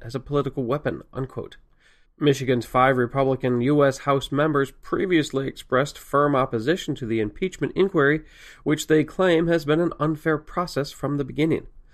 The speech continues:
All seven of Michigan's Democratic members of Congress and U S Representative Justin Amash,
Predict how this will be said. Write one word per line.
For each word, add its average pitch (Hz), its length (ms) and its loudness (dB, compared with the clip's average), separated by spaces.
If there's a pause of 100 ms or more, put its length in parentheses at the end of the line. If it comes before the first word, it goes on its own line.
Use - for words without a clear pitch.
(360)
All 110 200 -2
seven 135 380 0
of 113 140 -2
Michigan's 123 480 0
Democratic 131 720 -2
members 123 340 -2
of 107 160 -8
Congress 139 580 -2
and 165 300 0
U 156 160 2
S 156 160 -2
Representative 143 720 -2
Justin 139 400 -2
Amash, 135 540 0